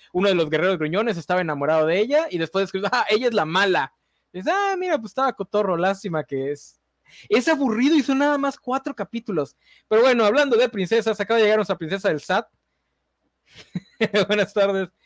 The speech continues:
Sofi. Ahora sí ya podemos empezar con The Last of Us, que es por lo que la gente nos vino a ver, pero ajá, les metimos ahí una reseña de The Bear y de Blood Origins, este, de la nada. Eh, ah, pues ya llegó Semixly,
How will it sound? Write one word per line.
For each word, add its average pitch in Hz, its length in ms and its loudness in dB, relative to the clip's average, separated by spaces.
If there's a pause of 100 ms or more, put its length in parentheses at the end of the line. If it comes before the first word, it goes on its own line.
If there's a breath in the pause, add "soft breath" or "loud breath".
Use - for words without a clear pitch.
(160)
Sofi. 226 400 -2
Ahora 240 220 2
sí 240 140 -2
ya 240 140 2
podemos 220 340 2
empezar 196 540 -4
con 214 560 0 (240)
The 175 120 -2
Last 214 240 0
of 196 140 -4
Us, 240 220 0
que 214 120 0
es 202 100 -4
por 202 120 -4
lo 175 100 -6
que 160 80 -6
la 147 80 -2
gente 190 220 -4
nos 156 140 -6
vino 170 160 -2
a 165 40 2
ver, 220 240 -2
pero 151 160 0
ajá, 233 440 0 (260)
les 151 200 -4
metimos 202 440 -2
ahí 180 120 0
una 190 160 0
reseña 180 380 -2
de 151 120 0
The 143 100 -2
Bear 170 320 0
y 147 100 -4
de 135 520 -4
Blood 170 240 -2
Origins, 160 560 0 (420)
este, 131 320 -10
de 127 80 -4
la 131 120 -2
nada. 139 320 -2 (1040)
Eh, 160 220 0
ah, 254 160 4
pues 180 140 -4
ya 175 100 2
llegó 180 200 4
Semixly, 247 720 -2